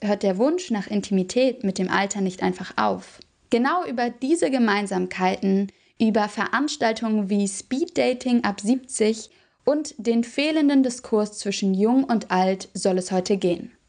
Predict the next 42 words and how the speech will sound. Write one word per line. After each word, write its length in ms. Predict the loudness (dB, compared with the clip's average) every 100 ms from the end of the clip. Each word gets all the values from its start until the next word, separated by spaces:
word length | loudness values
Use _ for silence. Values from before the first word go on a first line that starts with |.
| _ -2
Während 280 | -2 -2
unserer 240 | -4 -4 -4
Recherche 400 | -4 -2 -2 -2
ist 120 | -6
es 120 | -4
sehr 180 | 0 0
schwer 300 | 0 -2 -2
gefallen, 420 | -4 -4 0 2
Menschen 320 | 2 2 2
zu 140 | -2 -2
finden, 340 | -2 -2 0
die 80 | 0
bereit 420 | 0 0 0 -2
waren, 300 | -4 -4 -4 -8 _ _
offen 400 | -2 -2 0 2
über 220 | 2 2 0
das 180 | -4
Thema 380 | -4 0 2 0
zu 120 | -2
sprechen. 560 | -8 -6 -8 -8 -10 -14 _ _ _ _ _ _
Umso 380 | -2 0 0 0
mehr 320 | 2 2 0
freue 320 | -2 -2 0
ich 180 | -2 0
mich 240 | 2 0 0
über 220 | 0 0
die 100 | 2
Begegnung 640 | 0 2 0 0 -2 0
mit 240 | 0 0 -6
Dietmar 520 | 0 2 2 0 -2
Passenheim. 720 | -4 -6 -4 -4 -4 -6 -10 -16 _ _ _ _
Er 160 | -2 0
ist 280 | -6 -6 -2
Rentner 420 | 0 2 0 2
und 140 | 0 0
der 120 | -2
festen 400 | -2 -4 -2 0
Überzeugung, 640 | 0 0 0 0 0 0 -2
dass 260 | -2 -4 -2
Sex 260 | -4 -4 -2
im 200 | -2 0
Alter 440 | -2 -2 -4 -4